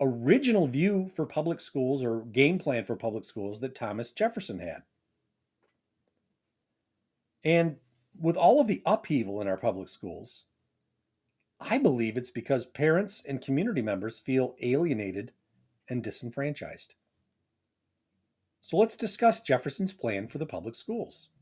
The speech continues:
And his plan for the public schools was published in the Notes on the State of Virginia. In it, he called for a highly decentralized system in which small wards would establish and control their own schools.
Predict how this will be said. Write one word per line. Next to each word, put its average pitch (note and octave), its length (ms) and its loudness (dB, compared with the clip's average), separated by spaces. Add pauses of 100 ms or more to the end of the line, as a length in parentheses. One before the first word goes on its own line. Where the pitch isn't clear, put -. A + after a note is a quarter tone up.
(1080)
And D3+ 100 2
his C#4+ 160 4
plan B3+ 300 6
for - 100 -2
the F3 60 4
public C#3+ 320 2
schools A#2+ 480 0
was C#3 140 -4
published D#3+ 640 2
in C3+ 480 0
the B2 120 0
Notes D3 460 6
on C#3 160 -2
the C3 80 0
State C#3+ 300 2
of D#3+ 80 0
Virginia. B2 500 0 (2500)
In C#4+ 200 6
it, D#3 240 2
he C4+ 220 4
called C#3+ 500 8
for A#2 180 -2
a G#2 80 0
highly G#3 480 4
decentralized F3 960 4
system A2+ 480 -8 (280)
in A#2+ 160 0
which C#3 280 0
small D#3 580 6 (160)
wards A2 560 -2
would A2 140 -4
establish D3+ 640 4
and A3 100 -2
control D3 440 0
their C3+ 140 2
own E3 100 0
schools. A3 540 -4